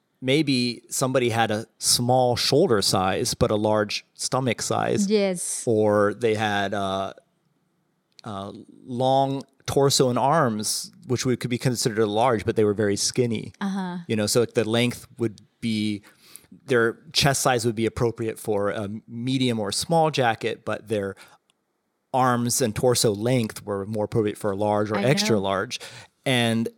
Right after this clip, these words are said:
Speaker 1: th-, that became, like, a big question mark for me that, like, kind of stopped me, stopped me progressing that,
Speaker 2: Hmm.
Speaker 1: that product line in many ways. 'Cause, like, whose body do I make it for? And it,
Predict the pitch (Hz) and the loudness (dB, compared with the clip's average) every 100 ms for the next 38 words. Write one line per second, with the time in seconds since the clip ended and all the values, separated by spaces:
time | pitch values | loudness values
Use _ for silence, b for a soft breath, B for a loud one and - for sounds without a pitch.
0 | _ _ _ - 131 - - 147 185 185 | _ _ _ -20 -18 -18 -4 -2 0 0
1 | - 143 131 117 117 113 - 127 123 120 | 0 2 2 2 0 -2 -4 0 2 2
2 | 107 - b b b _ _ _ - - | -2 -12 b b b _ _ _ -14 -2
3 | 143 - - 117 101 90 - 107 110 160 | 0 0 -2 -4 -4 -8 -8 -8 -2 0
4 | 113 104 98 101 - 107 98 _ _ _ | 0 0 -2 -4 -6 -8 -8 _ _ _
5 | - - 170 139 - - 120 117 - 107 | -12 -2 0 2 0 2 2 0 -2 -4
6 | 101 95 95 - _ _ _ - - 131 | -2 -2 -6 -16 _ _ _ -8 -2 2
7 | 135 143 107 117 101 95 95 107 92 92 | 2 0 -2 -2 0 0 0 -4 -4 -2
8 | 98 98 _ - 220 196 170 185 - _ | -2 -2 _ -8 -6 -4 -8 -12 -20 _
9 | _ _ 107 - - 98 113 - 95 85 | _ _ -6 -4 -4 -2 -2 -2 -6 -6
10 | 87 95 90 87 92 107 90 - 101 98 | -6 -8 -8 -6 -2 -2 -2 -6 -6 -8
11 | - B B - 110 117 - 123 139 147 | -12 B B -10 -6 -6 0 2 2 4
12 | 143 139 151 - 101 - 98 98 92 123 | 2 2 -2 -2 -2 -2 -4 -4 -4 -8
13 | B B - 87 _ - 131 127 - | B B -20 -20 _ -6 -2 -2 -4